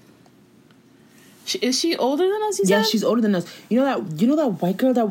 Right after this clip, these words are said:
Speaker 1: Emily.
Speaker 2: Emily.
Speaker 1: No.
Speaker 2: Is that her name?
Speaker 1: Emily?
Speaker 2: Is that her name?
Speaker 1: Yeah, Emily.
Speaker 2: That was her name?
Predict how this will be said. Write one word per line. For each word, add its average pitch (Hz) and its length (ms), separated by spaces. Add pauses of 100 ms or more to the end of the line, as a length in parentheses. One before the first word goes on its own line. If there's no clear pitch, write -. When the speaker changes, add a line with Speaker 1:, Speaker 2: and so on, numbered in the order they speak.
(140)
Speaker 1:
Emily. 262 920
Speaker 2:
Emily. 302 460
Speaker 1:
No. 330 380
Speaker 2:
Is - 80
that 220 100
her 233 80
name? 220 220
Speaker 1:
Emily? 294 360 (320)
Speaker 2:
Is 165 80
that 185 80
her 220 120
name? 175 220
Speaker 1:
Yeah, 285 320
Emily. 294 560
Speaker 2:
That 220 80
was 214 100
her 254 100
name? 202 320